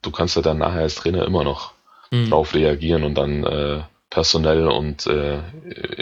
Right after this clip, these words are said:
Speaker 1: systematisch Dinge verändern. Äh, ich, das glaube ich jetzt nicht, dass er sich, dass er das, also wa-, ich sehe jetzt keinen Grund, warum er dieses Risiko in, in Anführungszeichen jetzt von Beginn an eingehen sollte, um dann danach wieder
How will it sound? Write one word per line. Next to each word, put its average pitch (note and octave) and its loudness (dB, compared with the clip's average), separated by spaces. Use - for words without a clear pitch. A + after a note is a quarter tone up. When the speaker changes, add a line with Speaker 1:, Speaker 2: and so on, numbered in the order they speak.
Speaker 1:
systematisch - 0
Dinge F2+ 6
verändern. D2 -2
Äh, D2+ -2
ich, D2+ -10
das - -4
glaube D2+ 2
ich E2 2
jetzt - -4
nicht, D#2+ -8
dass C#2+ -6
er C#2 -6
sich, - -10
dass D2+ -6
er D#2 0
das, D2+ -4
also - -2
wa-, D#2+ 2
ich - -6
sehe - 2
jetzt F#2 2
keinen F2+ 2
Grund, F#2+ 0
warum E2 2
er D#2+ -2
dieses D#2+ -8
Risiko E2+ -2
in, D#2 -6
in D2+ -6
Anführungszeichen E2 -2
jetzt D#2 -4
von D#2 -2
Beginn E2 0
an E2 2
eingehen D#2 0
sollte, D#2 0
um D#2 0
dann E2 0
danach E2 0
wieder F#2 -2